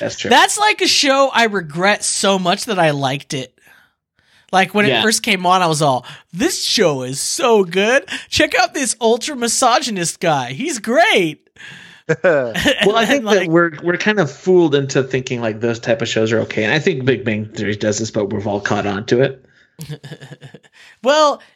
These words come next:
Speaker 2: the thing is, I, I think we fell for it because we thought it was, like, tongue in cheek. Like, we, like,
Speaker 1: Yes.
Speaker 2: I thought it was a commentary on how stupid that stuff is.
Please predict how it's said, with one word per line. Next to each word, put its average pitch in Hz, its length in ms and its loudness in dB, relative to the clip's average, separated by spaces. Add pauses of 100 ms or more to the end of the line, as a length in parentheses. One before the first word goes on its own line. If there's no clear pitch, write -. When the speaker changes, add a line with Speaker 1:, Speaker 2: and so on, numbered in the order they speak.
(220)
Speaker 2:
the 277 160 -2
thing 392 300 -4
is, 339 340 -6 (840)
I, 269 500 2 (260)
I 240 140 0
think 285 320 -6
we 226 100 -2
fell 240 280 0
for 202 260 -4
it 180 80 -8
because 196 280 -4
we 214 60 -2
thought 220 240 2
it 196 100 -4
was, 196 160 -4
like, 170 220 -2
tongue 196 220 -4
in 151 120 -4
cheek. - 480 -6 (400)
Like, 185 160 0
we, 240 200 -4
like, 214 140 2
Speaker 1:
Yes. - 340 -4 (120)
Speaker 2:
I 247 120 2
thought 311 200 2
it 247 80 0
was 262 160 2
a 202 40 2
commentary 226 800 -2
on 170 180 0
how 170 220 0
stupid 208 600 0
that 123 220 -6
stuff 110 340 -10
is. - 380 -16